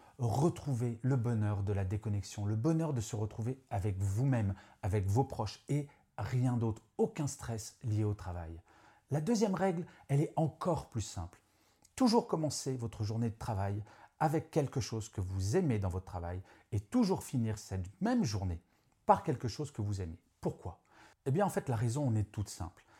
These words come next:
Si vous commencez votre journée de travail avec quelque chose que vous avez identifié comme étant une tâche que vous aimez, quand vous vous réveillerez, vous ne vous direz plus jamais, « Oh, pff, j'ai pas envie de bosser »,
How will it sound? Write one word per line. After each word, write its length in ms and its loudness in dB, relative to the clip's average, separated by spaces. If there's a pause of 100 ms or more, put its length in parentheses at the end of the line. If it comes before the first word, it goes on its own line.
(140)
Si 220 -2
vous 100 4
commencez 380 0
votre 240 2
journée 320 4
de 60 -8
travail 500 0
avec 220 2
quelque 260 -2
chose 260 -2
que 120 -6
vous 180 0
avez 340 0
identifié 640 0
comme 180 0
étant 220 0
une 160 0
tâche 420 -4
que 80 -2
vous 240 0
aimez, 220 -4 (380)
quand 120 0
vous 120 4
vous 140 2
réveillerez, 560 0 (280)
vous 160 2
ne 80 6
vous 100 2
direz 340 0 (160)
plus 380 -2
jamais, « 540 2 (180)
Oh, 220 -2 (160)
pff, 360 -12
j'ai 100 -2
pas 140 -8
envie 300 0
de 60 0
bosser », 560 0